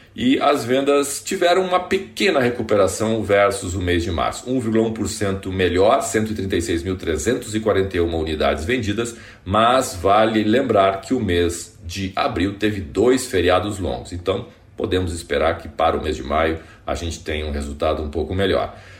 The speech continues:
Ainda mais com esse anúncio agora da redução de preço nas picapes.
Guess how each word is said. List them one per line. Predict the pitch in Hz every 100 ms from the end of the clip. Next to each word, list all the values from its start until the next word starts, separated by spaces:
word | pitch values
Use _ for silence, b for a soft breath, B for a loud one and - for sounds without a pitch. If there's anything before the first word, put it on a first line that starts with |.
| B
Ainda | 80 85 92 104
mais | 85 73 76 -
com | 101 95 87 - -
esse | 82 82 - - 82 78 82
anúncio | 95 95 90 98 - 101
agora | 87 76 80
da | 80
redução | 78 78 76 73 76
de | 71
preço | 73 73 73 85
nas | 82 82
picapes. | - 110 110 98 - - -